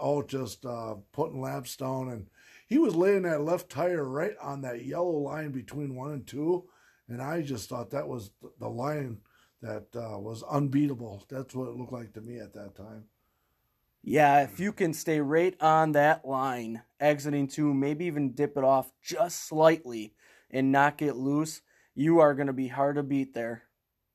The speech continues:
Speaker 1: Yeah, it, and if, it was just hooked up, and his car just looked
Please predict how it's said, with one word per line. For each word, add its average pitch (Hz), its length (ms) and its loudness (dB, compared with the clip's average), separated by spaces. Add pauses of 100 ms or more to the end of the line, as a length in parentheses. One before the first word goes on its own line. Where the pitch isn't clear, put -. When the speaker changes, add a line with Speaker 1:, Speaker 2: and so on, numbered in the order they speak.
(120)
Speaker 1:
Yeah, 110 480 -12 (300)
it, 135 220 -14
and 139 200 -6
if, 123 120 -10 (420)
it 165 60 2
was 180 140 4
just 180 240 -2
hooked 160 280 -4
up, 117 220 -6
and 120 400 -10
his 170 180 0
car 147 300 -2
just 131 360 -10
looked 143 220 -6